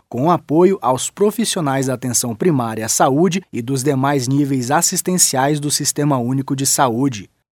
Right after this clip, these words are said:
Os interessados podem efetuar a pré-inscrição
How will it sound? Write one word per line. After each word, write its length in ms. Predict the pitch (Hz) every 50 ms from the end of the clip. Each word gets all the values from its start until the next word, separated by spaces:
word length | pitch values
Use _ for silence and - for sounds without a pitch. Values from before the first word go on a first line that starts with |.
| -
Os 160 | 131 120 110
interessados 840 | 131 131 117 139 160 185 180 - - 151 147 160 165 160 156 - -
podem 400 | - - 165 160 156 165 170 180
efetuar 560 | 185 - - 214 208 - 165 131 135 151 160
a 80 | 139 120
pré-inscrição 920 | - - 147 160 180 185 175 - - 165 151 - - - 135 147 170